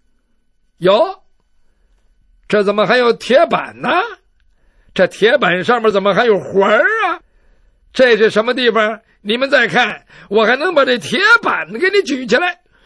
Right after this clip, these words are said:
说着话，来到跟前一抓这环儿，哗楞一下子把这铁板他给提起来了。文泰来躲在地窖底下，不一会儿啊，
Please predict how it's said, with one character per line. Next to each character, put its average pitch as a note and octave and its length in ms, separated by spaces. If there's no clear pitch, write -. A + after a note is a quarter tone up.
说 C4+ 280
着 C4+ 80
话， G#3 180
来 F3+ 220
到 A3 160
跟 C4 220
前 C4 240
一 G3 140
抓 D#4 240
这 C4 120
环 - 140
儿， - 80
哗 - 300
楞 C#5 540
一 C#4+ 140
下 F#3+ 320
子 A#3 160
把 - 80
这 A#3+ 100
铁 G#3+ 300
板 - 380
他 - 100
给 - 120
提 - 240
起 D#4 100
来 - 140
了。 - 160
文 F3+ 240
泰 E3+ 240
来 A2+ 560
躲 G2+ 260
在 D3 160
地 F3+ 260
窖 G3+ 300
底 - 240
下， - 380
不 A#3 180
一 B3 120
会 C4+ 80
儿 - 380
啊， - 120